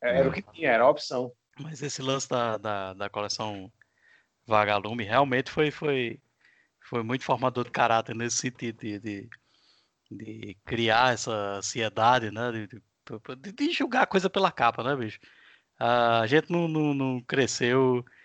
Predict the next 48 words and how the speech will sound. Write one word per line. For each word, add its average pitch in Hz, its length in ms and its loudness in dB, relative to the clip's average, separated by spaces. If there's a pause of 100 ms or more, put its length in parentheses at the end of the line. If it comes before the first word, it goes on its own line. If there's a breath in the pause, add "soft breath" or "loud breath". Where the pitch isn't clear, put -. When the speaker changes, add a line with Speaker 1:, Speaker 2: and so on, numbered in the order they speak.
(200 soft breath)
Speaker 3:
com 123 140 0
ninguém 120 320 4
dizendo 127 300 4
pra 127 140 0
gente, 127 200 -2
"Lê 226 140 6
isso 202 160 2
aqui, 202 500 2
veja 180 300 4
isso - 140 -2
aqui", 156 420 0
pelo 120 200 -2
menos 123 260 0
eu 139 160 4
não. 120 240 -2 (460 soft breath)
Né? 113 140 0
Não 135 100 -4
tinha 226 160 0
ninguém 180 300 6
pra - 120 0
me 127 120 6
orientar, 123 600 4
"Vá 135 160 2
por 151 180 0
esse 156 180 0
caminho 135 440 2
aqui, 123 200 -4
que 196 60 -12
esse 185 140 -10
aqui - 120 -6
é 135 60 0
mais 120 160 -4
legal." 120 380 2
Não, 196 100 0
a 180 80 4
gente 160 180 -4
ia 220 80 -4
descobrindo 262 460 -6
na 269 80 8
marra, 127 380 6 (520 soft breath)
né? 127 200 0
O 143 80 2
Speaker 1:
Não, 117 80 0
Speaker 3:
que 131 100 -8
a 123 40 -4
gente 123 220 -6
Speaker 1:
é. - 40 -6
Speaker 3:
via, 147 640 4